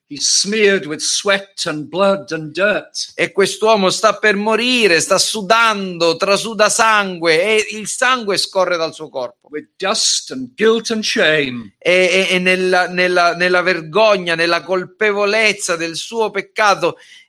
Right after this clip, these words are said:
Speaker 2: eh, si trova nella polvere.
Speaker 1: And yet he speaks of fearing the Lord.
Speaker 2: Eppure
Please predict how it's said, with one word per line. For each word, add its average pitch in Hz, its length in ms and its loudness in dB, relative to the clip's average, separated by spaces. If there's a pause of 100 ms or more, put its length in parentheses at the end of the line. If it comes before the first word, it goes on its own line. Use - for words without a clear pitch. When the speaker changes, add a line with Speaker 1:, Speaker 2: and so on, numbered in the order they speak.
(260)
Speaker 2:
eh, - 340 -20
si - 280 -14
trova 196 420 2
nella 185 300 2
polvere. 180 800 0 (240)
Speaker 1:
And 143 180 -12
yet - 200 -4
he 185 100 -10
speaks - 680 -8
of 156 260 -6 (320)
fearing 202 600 0 (300)
the 165 80 -6
Lord. 165 480 -2 (160)
Speaker 2:
Eppure 254 1120 0